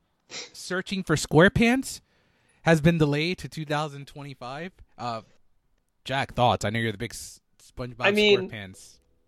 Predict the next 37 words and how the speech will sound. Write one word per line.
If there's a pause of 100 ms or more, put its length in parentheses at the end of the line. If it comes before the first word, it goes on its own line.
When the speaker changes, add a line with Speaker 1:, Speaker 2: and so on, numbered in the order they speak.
(400)
Speaker 2:
I,
I
mean,
granted,
I
am
the
big
SpongeBob (100)
SquarePants
fan (100)
of (480)
a
time
period
consisting
of
about
four
years.
Uh, (280)
I've
been
very
vocal
that (300)
that's,
like,
the
golden
era,
but
I
mean, (1600)
The
Simpsons
today,